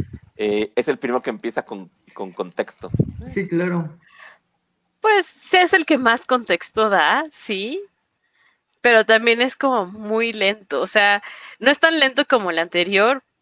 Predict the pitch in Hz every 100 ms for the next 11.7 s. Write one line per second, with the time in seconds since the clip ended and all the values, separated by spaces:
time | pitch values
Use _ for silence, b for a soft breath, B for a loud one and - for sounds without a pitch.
0 | _ - 220 190 208 220 - 208 220 190
1 | 226 226 196 - 165 180 - 170 160 156
2 | 185 - 180 175 160 139 - _ - -
3 | _ - _ _ _ _ _ - 185 175
4 | 170 175 175 202 - 185 175 160 143 143
5 | - B B B B B B - 185 170
6 | 180 208 185 175 151 165 185 180 170 160
7 | 151 151 147 143 143 156 156 147 147 170
8 | 156 151 135 151 165 180 - 175 165 175
9 | 160 160 151 135 135 - 139 147 165 147
10 | 165 - _ B B B B B - -
11 | 254 254 262 262 240 226 220